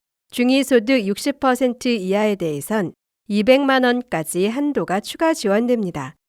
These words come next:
이번 규정 개정으로 장애인, 한부모 가족 해당자, 자립준비 청년, 북한 이탈 주민, 아프간 특별 기여자,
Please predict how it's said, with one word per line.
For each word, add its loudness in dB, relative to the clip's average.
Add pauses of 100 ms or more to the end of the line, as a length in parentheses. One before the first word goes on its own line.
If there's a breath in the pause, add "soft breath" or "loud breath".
(560)
이번 6
규정 2
개정으로 -2 (280)
장애인, 0 (420)
한부모 4
가족 -2
해당자, -2 (560)
자립준비 0
청년, -4 (540)
북한 2
이탈 0
주민, -4 (460)
아프간 2
특별 2
기여자, -4